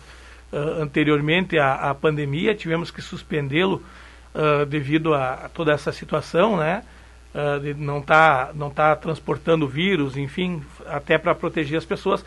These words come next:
Hoje, com as pessoas, ah, vacinadas, né? Nós temos, então, a, a equipe que vai toda ela, eh, vacinada com duas doses. As pessoas que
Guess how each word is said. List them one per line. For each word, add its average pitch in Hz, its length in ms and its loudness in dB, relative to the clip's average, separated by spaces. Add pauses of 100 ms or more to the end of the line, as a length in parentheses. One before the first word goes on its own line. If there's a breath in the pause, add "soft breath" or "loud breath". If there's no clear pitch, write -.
(400 loud breath)
Hoje, 214 260 4
com 208 140 0
as 202 80 4
pessoas, - 580 2
ah, 160 340 2
vacinadas, 165 680 4
né? 147 220 0
Nós 147 180 -4
temos, 156 260 -2
então, 151 300 -4
a, 143 240 -2
a 143 80 -2
equipe 160 340 -8
que - 140 -14
vai 147 260 2
toda 156 280 -2
ela, 147 260 4 (540 soft breath)
eh, 143 160 -2
vacinada 151 520 0
com 147 200 -6
duas 151 240 0
doses. 160 360 2
As 151 160 -4
pessoas 170 380 -4
que 151 340 -2